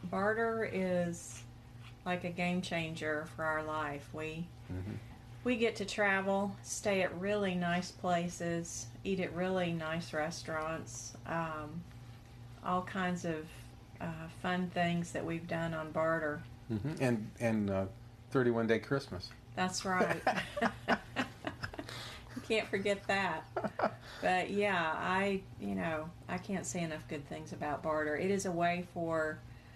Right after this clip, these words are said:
Speaker 1: um, you know, when money, money is always tight, I think, when you have a small business.
Speaker 2: Mm-hmm.
Speaker 1: Cash is, you have to watch your cash.
Speaker 2: Cash is king.
Speaker 1: And barter is a way to,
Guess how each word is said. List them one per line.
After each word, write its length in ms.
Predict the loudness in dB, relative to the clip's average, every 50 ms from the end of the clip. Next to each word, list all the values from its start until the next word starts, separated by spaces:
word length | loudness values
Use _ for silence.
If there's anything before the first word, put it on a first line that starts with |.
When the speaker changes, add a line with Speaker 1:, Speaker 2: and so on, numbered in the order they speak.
| -16 -16 -16 -18 -16 -10 -6
Speaker 1:
um, 600 | -2 0 0 2 2 0 0 -2 -4 -4 -6 -8 -8 -8 -12 -16 -16 -14 -14 -14 -16 -12 -4
you 100 | 0 2
know, 100 | 2 4
when 220 | 4 4 4 4 4
money, 480 | 4 4 4 4 4 4 2 2 0 0 0
money 400 | 2 2 4 2 2 2 2 2
is 180 | 2 0 0
always 540 | 2 2 4 4 4 4 2 0 0 -2 -4
tight, 440 | -8 -4 0 2 4 4 2 2 -2 -2
I 100 | -2 -2
think, 360 | -2 -2 -2 -2 -4 -4 -4
when 120 | -2 -2 0
you 100 | 0 0
have 160 | -2 -2 -4
a 40 | -4
small 340 | -6 -4 -2 0 0 2 2
business. 680 | 0 0 -2 -2 -2 -4 -4 -4 -4 -6 -8 -12 -8 -4
Speaker 2:
Mm-hmm. 100 | 0 2
Speaker 1:
Cash 560 | 4 4 4 4 2 0 -2 -6 -6 -8 -8 -6 -4
is, 300 | -4 -2 -2 -4 -6 -4
you 120 | -2 0
have 160 | 0 0 -2 -2
to 80 | -4 -2
watch 420 | 0 2 2 2 2 0 -2 -6
your 100 | -8 -8
cash. 420 | -4 0 2 2 2 0 -2 -2
Speaker 2:
Cash 320 | 4 6 6 6 6 4 2
is 100 | -2 -2
king. 360 | 0 2 2 4 4 2 0 -2 -8 -16 -12 -4
Speaker 1:
And 460 | -2 2 2 4 4 4 4 4 4
barter 420 | 4 4 4 4 4 2 2 2 4
is 220 | 4 2 2 2
a 60 | 0
way 420 | 0 2 2 4 4 4 2 0 -2 -2
to, 120 | -4 -4